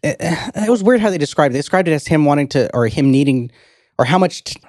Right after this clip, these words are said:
time and effort and sacrifice he made to get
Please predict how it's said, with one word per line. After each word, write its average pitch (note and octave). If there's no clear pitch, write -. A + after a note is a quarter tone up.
time F3
and D3
effort D#3
and C3
sacrifice C#3
he C#3+
made B2+
to B2
get B2